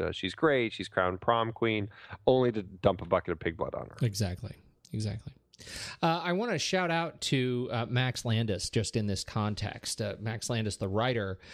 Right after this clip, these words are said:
Speaker 2: um, you know, I, I was watching a video of the three guys talking about their experience on this film, and they were asked, as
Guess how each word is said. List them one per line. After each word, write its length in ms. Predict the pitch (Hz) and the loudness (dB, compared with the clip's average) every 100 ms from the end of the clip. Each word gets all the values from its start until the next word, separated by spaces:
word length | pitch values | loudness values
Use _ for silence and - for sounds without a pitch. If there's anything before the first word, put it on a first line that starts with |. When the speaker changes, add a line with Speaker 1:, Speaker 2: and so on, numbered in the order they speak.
| - - - | -18 -18 -4
Speaker 2:
um, 480 | 127 104 98 95 - _ - - | 0 2 0 -4 -10 _ -18 -16
you 440 | - 202 170 147 | -18 -12 -2 0
know, 140 | 147 139 | 2 2
I, 280 | 127 143 139 _ _ _ _ _ _ _ _ _ _ | 0 -2 -4 _ _ _ _ _ _ _ _ _ _
I 40 | 165 | -2
was 120 | 143 | 0
watching 300 | 185 208 165 | 0 0 0
a 20 | |
video 440 | 120 156 117 101 - | 0 2 2 0 0
of 360 | 107 98 - - | 0 -2 -6 -2
the 220 | 127 117 | 0 0
three 540 | - 135 117 110 104 - 92 127 113 117 | 0 0 2 0 -2 -8 -14 -10 -8 0
guys 500 | 107 95 90 - - _ _ _ _ _ _ _ _ - - | 0 2 -2 -4 -8 _ _ _ _ _ _ _ _ -20 -2
talking 320 | - 139 131 | 0 2 0
about 220 | 107 104 | -2 0
their 100 | 110 | -2
experience 400 | 95 - 123 120 | -2 -2 0 0
on 100 | 123 | -2
this 140 | - - | -4 -4
film, 240 | 98 101 | -2 0
and 80 | 101 | 0
they 80 | 101 | 0
were 160 | 101 | 0
asked, 320 | - 113 104 113 | 0 0 0 -2
as 160 | 95 | -2